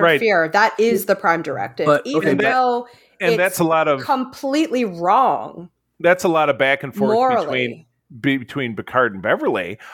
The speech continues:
Speaker 1: um, because she's like, "Well, they're horrible, and the Prime Directive sucks, and we should totally do something about
Speaker 2: And,
Speaker 1: it."
Speaker 2: and Picard's like, "Yeah, they are horrible. You're right on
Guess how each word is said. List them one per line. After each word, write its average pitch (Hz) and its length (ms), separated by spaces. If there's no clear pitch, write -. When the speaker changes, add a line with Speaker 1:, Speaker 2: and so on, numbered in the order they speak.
Speaker 1:
um, 117 500
because 135 380
she's 180 340
like, 127 280
"Well, 156 240
they're 170 220
horrible, 170 560
and 139 340
the 131 80
Prime 190 240
Directive 160 320
sucks, 165 320
and 131 100
we 127 60
should 117 180
totally 120 320
do 104 140
something 90 320
about 269 120
Speaker 2:
And, 269 200
Speaker 1:
it." - 80
Speaker 2:
and 262 180
Picard's 311 340
like, 277 200
"Yeah, 262 240
they 226 160
are 254 200
horrible. 180 480
You're 240 160
right 220 240
on 190 140